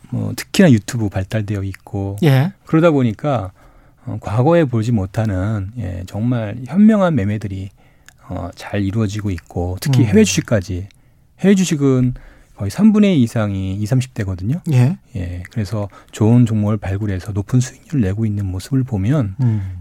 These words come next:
Speaker 1: 이거는 트렌드의 변화다라고
Speaker 2: 트렌드의
Speaker 1: 얘기하지
Speaker 2: 변화다?
Speaker 1: 않을 수 없죠.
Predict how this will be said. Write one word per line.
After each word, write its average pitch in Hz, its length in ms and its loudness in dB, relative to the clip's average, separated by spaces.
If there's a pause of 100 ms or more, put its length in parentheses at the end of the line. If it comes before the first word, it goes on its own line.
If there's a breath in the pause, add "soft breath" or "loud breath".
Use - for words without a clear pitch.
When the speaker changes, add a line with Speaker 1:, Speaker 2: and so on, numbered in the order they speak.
Speaker 1:
이거는 127 600 2 (280 soft breath)
트렌드의 240 380 6
변화다라고 101 640 -4 (260)
Speaker 2:
트렌드의 156 440 4
Speaker 1:
얘기하지 107 280 2
Speaker 2:
변화다? 131 120 2
Speaker 1:
않을 98 120 -6
수 - 140 -12
없죠. - 300 -16